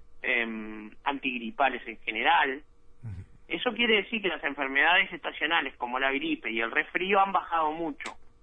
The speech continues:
Speaker 2: Bien.
Speaker 1: Y son enfermedades que se
Speaker 2: Está bien.
Speaker 1: contagian por mecanismos similares, si no el mismo, que el coronavirus.
Speaker 2: Claro, sí, sí, sí, exacto.
Speaker 1: Entonces, que hayan bajado todas juntas es un indicativo de que fueron las medidas.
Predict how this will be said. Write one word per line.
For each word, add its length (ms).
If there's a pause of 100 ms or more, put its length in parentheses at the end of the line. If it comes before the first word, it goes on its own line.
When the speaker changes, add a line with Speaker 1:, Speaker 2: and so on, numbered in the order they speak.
(800)
Speaker 2:
Bien. 220 (100)
Speaker 1:
Y 120
son 200
enfermedades 500
que 100
se 100
Speaker 2:
Está 120
bien. 120
Speaker 1:
contagian 420 (340)
por 160
mecanismos 640
similares, 720 (240)
si 100
no 140
el 60
mismo, 360
que 220
el 160
coronavirus. 720
Speaker 2:
Claro, 320 (120)
sí, 220
sí, 180
sí, 200
exacto. 200
Speaker 1:
Entonces, 440 (180)
que 80
hayan 260
bajado 380
todas 200
juntas 480
es 160
un 80
indicativo 580
de 80
que 80
fueron 240
las 100
medidas. 440